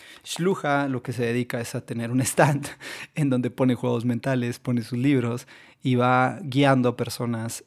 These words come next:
a resolver este juego mental, este precursor mental. Y lo va a hacer a través de, ya, de platicar con ellos y su interés más grande sobre todo es hacer,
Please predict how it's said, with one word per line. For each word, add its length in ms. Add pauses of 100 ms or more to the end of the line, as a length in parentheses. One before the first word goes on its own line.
a 320
resolver 600
este 260
juego 360
mental, 380
este 180
precursor 560
mental. 460 (520)
Y 580 (140)
lo 180
va 120
a 20
hacer 240
a 100
través 280
de, 220 (400)
ya, 240
de 140
platicar 500
con 180
ellos 420
y 60
su 360
interés 420
más 160
grande 340
sobre 280
todo 360
es 260
hacer, 440